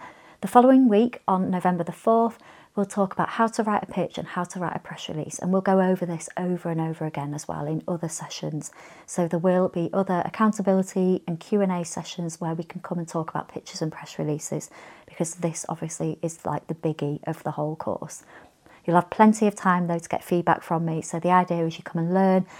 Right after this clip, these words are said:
and then you keep trying and getting feedback and perfecting what it is that you do. So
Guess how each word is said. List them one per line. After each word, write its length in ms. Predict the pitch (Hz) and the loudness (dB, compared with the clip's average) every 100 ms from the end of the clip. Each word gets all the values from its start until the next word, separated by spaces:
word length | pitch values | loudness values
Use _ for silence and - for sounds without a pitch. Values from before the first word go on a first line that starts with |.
| - - | -18 -4
and 140 | 165 | 0
then 160 | 170 165 | 0 0
you 80 | 165 | -2
keep 280 | - 165 - | -4 -6 -2
trying 340 | 185 175 170 | 0 0 0
and 80 | 160 | -6
getting 260 | 147 170 | -6 -8
feedback 500 | 160 151 151 - - | -4 -4 -4 -6 -6
and 220 | 175 156 - | -6 -6 -8
perfecting 480 | 185 - - - | -6 -6 -6 -8
what 140 | 160 151 | -4 -4
it 80 | 160 | -6
is 140 | - | -8
that 100 | - | -8
you 80 | 160 | -6
do. 220 | 151 139 _ _ _ _ _ _ _ _ _ - - | -6 -8 _ _ _ _ _ _ _ _ _ -20 -10
So 360 | - 196 190 | 0 4 4